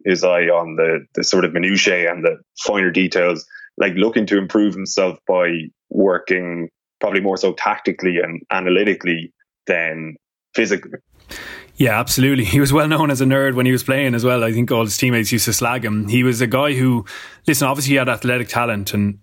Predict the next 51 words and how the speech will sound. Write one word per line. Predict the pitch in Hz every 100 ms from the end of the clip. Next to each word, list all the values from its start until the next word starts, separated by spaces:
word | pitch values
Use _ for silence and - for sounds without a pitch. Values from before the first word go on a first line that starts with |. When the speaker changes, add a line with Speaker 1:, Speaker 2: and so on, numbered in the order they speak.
| _ -
Speaker 2:
and | 110
he |
was | 104 98
quick | - - 120 -
and | 104 101
sharp | - 113 107 -
and | 98 98 - - - -
his | - 123
acceleration | 104 - 110 117 113 117
was | 107
a | 101
strength, | 127 117 104
but | 113 104
he | 120 123 120 117 - - -
probably | 139 139
would | 117 104
say | 123
himself, | 107 107 127 113 -
he, | 117
he, | 117 127 127
he | 135 127 123
got | 113 131 117
through | - 131 120
on | 104
pure | - 127 123
work | 110 120 -
ethic | 113 101 113 113
and | 110
an, | 110 110
an | 123
ability | 113 117 123 120 120
and | 113 110 -
desire | - 113 120 123 113
to | -
work | 117 117 -
hard. | 113 117
He | 110
was | 110 117
always | 123 117 107
doing | 120 113
extra | 110 - 110
analysis, | 113 113 113 - 110 - - - -
looking | 131 127 120
at |
the | 120
technical | 117 117 113 120
details | 113 117 117 110
of |
his | 107
game, | 101 120 120 113
and | 104